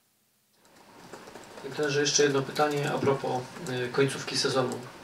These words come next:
Wspomniał pan, że ten mecz w piątek może już właściwie rozstrzygnąć kwestię rozstrzy-, y, pozostania w Ekstraklasie. E, no i właściwie otwiera się perspektywa następnego sezonu.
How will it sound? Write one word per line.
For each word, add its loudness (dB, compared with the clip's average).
Wspomniał 2
pan, 2
że 2
ten 0
mecz 0
w -10
piątek 4
może 4
już 4
właściwie 0
rozstrzygnąć 2
kwestię -4
rozstrzy-, 0
y, -6
pozostania 4
w 2
Ekstraklasie. 2
E, 0
no 0
i 4
właściwie 2
otwiera 8
się 2
perspektywa 4
następnego 4
sezonu. 6